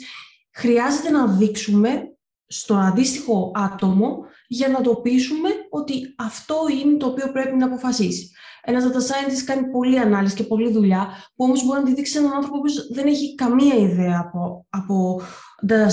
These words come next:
science, αλλά είναι υπεύθυνος για να πάρει κάποιες αποφάσεις. Αυτός δεν χρειάζεται να ξέρει όλες τις λεπτομέρειες, να επιβαρύνεται με όλες αυτές τις λεπτομέρειες,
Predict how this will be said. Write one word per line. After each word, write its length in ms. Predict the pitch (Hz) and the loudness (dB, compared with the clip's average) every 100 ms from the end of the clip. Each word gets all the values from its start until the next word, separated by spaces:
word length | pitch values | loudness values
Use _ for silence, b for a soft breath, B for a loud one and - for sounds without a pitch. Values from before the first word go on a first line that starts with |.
| 202 | 2
science, 420 | 185 175 180 - | 2 2 2 0
αλλά 220 | 202 190 | -2 0
είναι 160 | 269 339 | 0 0
υπεύθυνος 360 | - 320 359 302 | 0 0 0 2
για 100 | 269 | 2
να 120 | 254 | 0
πάρει 160 | 311 | -2
κάποιες 240 | 320 330 311 | -2 -2 -2
αποφάσεις. 800 | 302 294 294 233 185 - - _ B B B B _ _ _ - | -2 -4 -2 0 -2 -6 -14 _ B B B B _ _ _ -6
Αυτός 640 | 233 220 262 254 294 294 262 | -4 -4 0 0 0 -4 -4
δεν 120 | 311 | -2
χρειάζεται 640 | 330 359 349 330 311 262 | 0 2 2 2 2 2
να 140 | 254 240 | 2 0
ξέρει 680 | - 240 233 226 220 - _ | -2 0 2 2 0 -8 _
όλες 400 | 240 247 247 247 | 2 4 4 2
τις 120 | 233 | 2
λεπτομέρειες, 460 | 220 220 214 214 214 | 2 4 4 2 2
να 100 | 233 | 0
επιβαρύνεται 680 | 226 220 240 247 294 240 214 | 2 0 2 2 4 4 4
με 120 | 208 | 4
όλες 200 | 214 214 | 4 2
αυτές 220 | 202 214 | 0 0
τις 100 | 220 | 0
λεπτομέρειες, 680 | 202 208 196 190 190 190 | 0 2 2 4 2 0